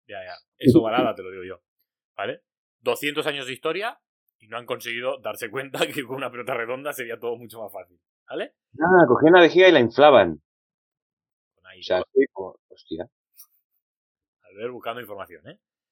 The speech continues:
Speaker 2: Qué, qué asqueroso es, ¿eh? Buscarlo, por favor. Es asquerosísimo.
Speaker 1: <laughs>
Speaker 2: Es como un
Speaker 1: Entonces
Speaker 2: testi-, es como un testículo hasta que lo hinchan.
Speaker 1: Bueno, esta es la teoría más extendida, ¿vale, Albert?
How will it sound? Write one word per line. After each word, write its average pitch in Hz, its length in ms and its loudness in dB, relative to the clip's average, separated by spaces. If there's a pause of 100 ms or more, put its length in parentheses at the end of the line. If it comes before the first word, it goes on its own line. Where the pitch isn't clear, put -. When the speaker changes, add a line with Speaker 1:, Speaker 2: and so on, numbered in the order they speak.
(140)
Speaker 2:
Qué, - 180 -4
qué - 80 6
asqueroso 120 440 4
es, 131 180 8
¿eh? 123 100 8
Buscarlo, 123 440 6
por 104 140 0
favor. 104 360 0
Es 120 120 -8
asquerosísimo. 107 720 -4 (320)
Speaker 1:
<laughs> - 460 -20 (1000)
Speaker 2:
Es - 140 -18
como 147 140 2
un 143 60 0
Speaker 1:
Entonces 123 240 -12
Speaker 2:
testi-, - 140 -18 (260)
es 139 120 -10
como 180 120 10
un 170 60 8
testículo 170 400 8
hasta 165 160 0
que 131 100 2
lo 127 80 2
hinchan. 135 340 -6 (1300)
Speaker 1:
Bueno, 107 240 -10 (120)
esta 147 180 -6
es 170 40 -2
la 175 120 -2
teoría 156 240 -2
más 147 180 -6
extendida, 98 640 -14
¿vale, 98 220 -10
Albert? 120 360 -10